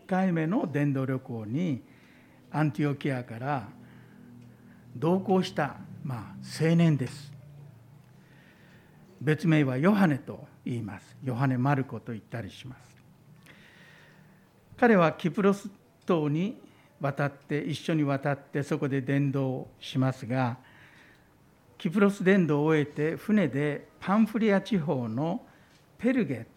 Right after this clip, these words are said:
というところに到着したところで、理由は全く分かりませんけれども、この伝道旅行から離れて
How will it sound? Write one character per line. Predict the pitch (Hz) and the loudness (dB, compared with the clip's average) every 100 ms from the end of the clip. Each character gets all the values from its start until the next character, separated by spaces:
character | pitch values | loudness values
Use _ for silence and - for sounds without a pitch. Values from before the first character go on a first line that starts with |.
| - - - | -20 -20 -8
と | |
い | 165 151 135 120 | -2 0 0 -2
う | |
と | - 139 | -6 -4
こ | 143 | -2
ろ | 135 | 0
に | 120 | -2
到 | - - 165 185 | -6 -4 -2 -2
着 | 175 170 | -2 -2
し | 151 | -4
た | - 139 | -4 -4
と | 135 | -4
こ | 151 | -4
ろ | 127 104 | -6 -4
で、 | 120 139 107 - - - - - - _ - _ _ _ _ | -2 -2 -4 -12 -20 -20 -20 -20 -20 _ -20 _ _ _ _
理 | 135 185 | 0 2
由 | 233 240 | 4 4
は | 220 190 - | 4 2 0
全 | 147 151 - 262 | 0 0 0 -2
く | 247 | 2
分 | 147 | 0
か | 139 143 | 0 0
り | |
ま | 139 139 | 0 0
せ | 170 | 0
ん | 135 | -2
け | - 107 | -2 -10
れ | 101 | -10
ど | 98 | -8
も、 | 113 160 269 - - _ _ _ _ _ | -2 0 0 -4 -20 _ _ _ _ _
こ | 151 | 0
の | 135 107 | 0 4
伝 | 170 196 | 6 8
道 | 202 190 | 8 8
旅 | 175 | 6
行 | 143 131 | 2 0
か | 123 | -4
ら | 107 | -6
離 | 104 135 156 165 | -6 0 4 4
れ | 120 | 2
て | - 139 120 | 0 -2 -2